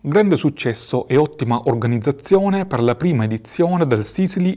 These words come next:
International Triathlon, gara su distanza media che si è svolta soprattutto a Sciacca, con la compartecipazione del, del comune, dell'organizzatore, il giornalista Sky Biagio Maglienti,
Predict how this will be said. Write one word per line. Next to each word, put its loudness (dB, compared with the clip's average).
International -2
Triathlon, -8
gara 2
su -4
distanza -4
media -4
che -6
si -4
è 4
svolta -2
soprattutto -6
a 0
Sciacca, -10
con 0
la 0
compartecipazione -2
del, 4
del 6
comune, -2
dell'organizzatore, 2
il -2
giornalista -2
Sky -6
Biagio -2
Maglienti, -4